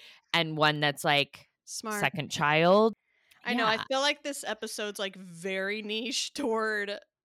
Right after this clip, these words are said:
Speaker 2: getting
Speaker 1: Mm-hmm.
Speaker 2: ready for baby. Like, obviously, a lot of y'all have already had them or maybe are expecting. So thanks for listening. If anything, maybe it'll inspire you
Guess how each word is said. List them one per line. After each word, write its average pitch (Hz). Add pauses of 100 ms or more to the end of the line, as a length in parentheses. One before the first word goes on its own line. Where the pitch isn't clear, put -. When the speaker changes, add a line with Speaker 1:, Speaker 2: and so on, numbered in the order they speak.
(380)
Speaker 2:
getting 160
Speaker 1:
Mm-hmm. -
Speaker 2:
ready 196
for 202
baby. 196
Like, 190
obviously, 190
a -
lot 180
of 180
y'all 190
have 185
already 185
had 180
them 294 (440)
or 208
maybe 196
are 196
expecting. 226
So 208 (160)
thanks 190
for 220
listening. 214
If 202
anything, 214
maybe 214
it'll 262
inspire 208
you 202